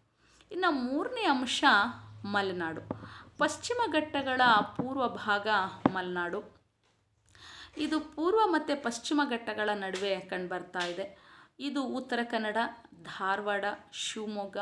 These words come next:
ಚಿಕ್ಕಮಗಳೂರು ಮತ್ತು ಹಾಸನದ ಕೆಲವು ಭಾಗಗಳು ಈ ಮಲೆನಾಡು ವ್ಯಾಪ್ತಿಗೆ ಒಳಪಡುತ್ತೆ. ಇದು ಪಶ್ಚಿಮ ಘಟ್ಟಗಳಿಗಿಂತ ಹೆಚ್ಚು ಕಡಿದಾಗಿದೆ. ಶಿವಮೊಗ್ಗ ಜಿಲ್ಲೆಯ ಆಗುಂಬೆಯಲ್ಲಿ ಕರ್ನಾಟಕದಲ್ಲಿ ಅತ್ಯಧಿಕ ಮಳೆಯಾಗುತ್ತೆ.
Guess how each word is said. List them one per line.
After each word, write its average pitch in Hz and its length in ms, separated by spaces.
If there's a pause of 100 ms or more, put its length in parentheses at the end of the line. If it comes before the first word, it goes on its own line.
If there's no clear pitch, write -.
(520)
ಚಿಕ್ಕಮಗಳೂರು 254 680
ಮತ್ತು 294 440
ಹಾಸನದ 330 760
ಕೆಲವು 233 320
ಭಾಗಗಳು 196 800 (300)
ಈ 202 120
ಮಲೆನಾಡು 196 580
ವ್ಯಾಪ್ತಿಗೆ 190 460
ಒಳಪಡುತ್ತೆ. 175 880 (220)
ಇದು 285 220
ಪಶ್ಚಿಮ 285 440 (100)
ಘಟ್ಟಗಳಿಗಿಂತ 247 960 (120)
ಹೆಚ್ಚು 262 580
ಕಡಿದಾಗಿದೆ. 190 1000 (340)
ಶಿವಮೊಗ್ಗ 381 480 (100)
ಜಿಲ್ಲೆಯ 294 340
ಆಗುಂಬೆಯಲ್ಲಿ 226 1120
ಕರ್ನಾಟಕದಲ್ಲಿ 233 1000
ಅತ್ಯಧಿಕ 196 520
ಮಳೆಯಾಗುತ್ತೆ. 180 840